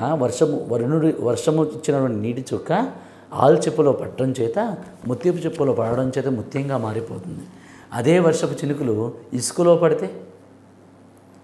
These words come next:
ఒక్క చుక్కని మనకు కనపడుతుందా? రూపమే కనపడకుండా పోతుంది. కాబట్టి యోగ్యుడైన వాడు, నిజంగా అవసరం ఉన్నవాడికి మనం దానం చేయాలి. అలా చేస్తే ఆ దానాన్ని వాడు ఉపయోగించుకుంటాడు. దానివల్ల మనం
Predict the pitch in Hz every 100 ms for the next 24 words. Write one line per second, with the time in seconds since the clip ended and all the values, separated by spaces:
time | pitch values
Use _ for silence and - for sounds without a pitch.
0 | - - - - - 113 - 117 113 -
1 | 143 143 127 123 120 135 - 170 156 107
2 | 110 107 131 156 165 127 120 117 120 107
3 | 104 - - - - - - - - -
4 | - 127 139 156 113 107 131 - - -
5 | 107 120 156 151 175 165 156 147 139 139
6 | 147 - - - - - - 123 113 165
7 | 180 202 113 135 151 180 180 180 196 202
8 | 202 202 180 135 131 127 139 - 110 85
9 | - - - - - - - 131 135 131
10 | 139 139 160 143 131 113 107 117 139 143
11 | 110 101 95 151 147 127 - - - -
12 | - - - - - - 104 117 120 123
13 | 156 127